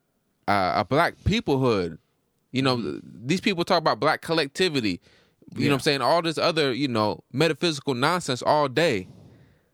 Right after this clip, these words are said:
Speaker 1: But when it comes to actually being tied and being responsible, giving your position, the black people you don't know personally, it's too much to fucking ask.
Speaker 2: Well, that's the thing, man.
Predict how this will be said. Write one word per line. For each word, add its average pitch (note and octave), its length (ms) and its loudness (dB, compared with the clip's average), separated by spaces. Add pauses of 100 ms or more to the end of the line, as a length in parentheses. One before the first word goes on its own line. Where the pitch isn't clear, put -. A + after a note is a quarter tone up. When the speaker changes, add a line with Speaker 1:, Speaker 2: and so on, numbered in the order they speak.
(160)
Speaker 1:
But B2+ 140 2
when C#3+ 140 2
it C#3+ 60 -2
comes D#3 240 0
to A#2+ 100 2
actually C#3+ 560 0
being A#2+ 360 -2
tied B2 680 0
and A2 140 -2
being B2 200 0
responsible, G#2 800 -2 (120)
giving A#2+ 240 0
your A#2 120 0
position, G#2+ 600 -4 (460)
the F#2+ 80 0
black A#2+ 260 2
people B2+ 220 -2
you A2+ 120 0
don't B2+ 200 0
know C3 120 0
personally, A#2+ 520 -2
it's G#2+ 140 -4
too D#3 140 0
much D3 220 0
to - 80 -2
fucking B2+ 380 -2
ask. G#2 540 -2 (280)
Speaker 2:
Well, A#2 120 -2
that's B2 220 -2
the B2+ 100 -6
thing, C3 400 -2
man. G#2+ 280 -4